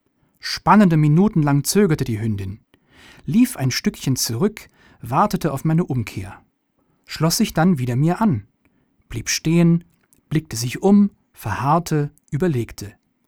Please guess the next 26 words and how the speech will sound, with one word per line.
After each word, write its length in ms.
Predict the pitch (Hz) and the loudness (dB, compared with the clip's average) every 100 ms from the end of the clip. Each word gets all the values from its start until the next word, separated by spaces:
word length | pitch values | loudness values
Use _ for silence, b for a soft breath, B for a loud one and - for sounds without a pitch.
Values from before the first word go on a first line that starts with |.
| _ _ _ _ _ | _ _ _ _ _
Dann 220 | 113 120 | -6 -4
kam 200 | 127 151 | 0 0
sie 140 | 170 175 | 2 0
mit. 360 | 101 - - _ _ _ _ _ _ _ | -2 -8 -20 _ _ _ _ _ _ _
Im 140 | - 131 | -2 -2
stillen, 540 | - - 220 208 208 | -2 2 6 6 4
schattigen 480 | - - 180 - 123 | 0 -4 -2 -2 0
Mischwald 720 | 135 208 - 127 123 160 - | 2 0 -2 -2 -2 -4 -2
regte 240 | 160 214 170 | -2 0 -2
sich 240 | 156 - | -4 -4
außer 280 | 131 147 170 | -4 -4 -2
uns 280 | 147 170 - | -2 -4 -6
nichts. 560 | 101 - - - - _ _ _ _ _ b b b b _ | -10 -14 -16 -14 -16 _ _ _ _ _ b b b b _
Ich 160 | - | -8
beobachtete 720 | - 147 226 208 143 - - | -6 -4 -2 0 -2 -4 -8
die 140 | 117 120 | -8 -2
unter 260 | 185 208 | 0 0
den 240 | 147 135 123 | 0 -2 0
hochragenden 720 | 214 220 - 151 160 131 117 | -2 -2 -2 0 0 -2 -2
Bäumen 420 | 135 160 151 120 | 0 2 0 2
winzige 380 | 175 196 170 165 | 0 0 -4 -6
Chihuahua. 640 | - 165 104 92 92 - _ _ _ _ _ _ _ _ _ _ - | -4 -6 -6 -8 -14 -18 _ _ _ _ _ _ _ _ _ _ -12
Das 160 | 123 | -10
zum 160 | - 170 | -2 2
Naturpark 680 | 165 - 226 247 170 135 - | 2 2 2 2 2 -2 -2
bestimmte, 640 | - - 160 175 196 226 | -10 0 2 4 4 2